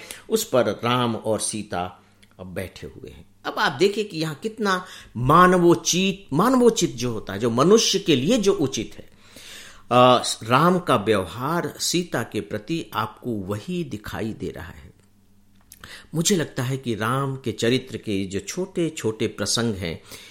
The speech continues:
इन पर भी हमें ध्यान देना चाहिए, क्योंकि जब हम इन पर ध्यान देते हैं तो सही मायने में फिर राम हमें कहीं ना कहीं हमारे ही जैसे शुरुआत में लगने,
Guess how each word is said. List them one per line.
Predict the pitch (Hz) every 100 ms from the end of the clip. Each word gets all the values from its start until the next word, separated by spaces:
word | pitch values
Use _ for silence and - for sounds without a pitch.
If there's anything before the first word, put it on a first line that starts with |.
| - - -
इन | 180 190
पर | 180 131
भी | 117 113
हमें | 113 104
ध्यान | 76 98 127 131 123 110
देना | 101 98 92
चाहिए, | - 90 90 101
क्योंकि | - 180
जब | 170 190
हम | 196 -
इन | 147
पर | 160 -
ध्यान | 165 123 117 127
देते | 110 107 120
हैं | 147
तो | 170
सही | - 120 214
मायने | 208 139 127 123
में | 120
फिर | - 98
राम | 104 113 101 104 - - -
हमें | 151 175
कहीं | 175 160 170
ना |
कहीं | 170 165 160
हमारे | 110 117 117 127
ही | 131 104 160 190 208
जैसे | 139 135 156
शुरुआत | - 131 123 127 135
में | 123
लगने, | 123 117 131